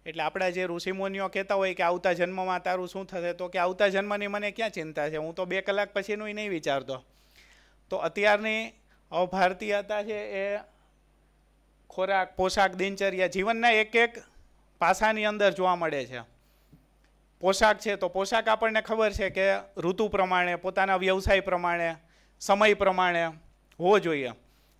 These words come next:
અત્યારે કહીએ કે "ભાઈ આ તને નહીં ફાવે", "ના, ના, આ સારું લાગે છે, આ જ પહેરવું છે", બરાબર? કે માણસ માટે કપડાં કેવા હોવા જોઈએ? બસ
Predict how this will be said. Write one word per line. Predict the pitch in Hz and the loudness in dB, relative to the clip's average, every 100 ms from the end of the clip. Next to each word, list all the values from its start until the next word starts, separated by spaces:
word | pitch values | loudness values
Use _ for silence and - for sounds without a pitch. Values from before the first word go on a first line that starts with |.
| - | -4
અત્યારે | 185 220 220 214 214 220 _ _ - | 0 4 6 6 4 0 _ _ -2
કહીએ | 196 214 | 0 0
કે | 214 | 0
"ભાઈ | 185 185 208 | 0 2 4
આ | 180 | 2
તને | 180 196 190 190 - | 0 -2 -2 -4 -2
નહીં | 170 190 | 0 0
ફાવે", | 196 165 165 160 | 2 2 2 -2
"ના, | 170 | -2
ના, | 208 233 190 | -2 -2 -2
આ | |
સારું | 185 190 202 | -2 -2 -2
લાગે | 202 180 170 | -2 -2 -4
છે, | 160 | -4
આ | 160 | -6
જ | 170 | -4
પહેરવું | 170 156 135 127 | -4 -4 -4 -10
છે", | 127 110 _ - | -14 -18 _ -12
બરાબર? | 139 170 165 | -10 -8 -8
કે | 143 160 | -8 -6
માણસ | 139 175 196 | -2 0 -2
માટે | 208 196 196 | -2 -2 -2
કપડાં | 190 185 214 208 | -2 0 0 2
કેવા | 220 220 | 4 6
હોવા | 190 170 | 6 4
જોઈએ? | 170 | 0
બસ | 175 190 185 | 0 0 -2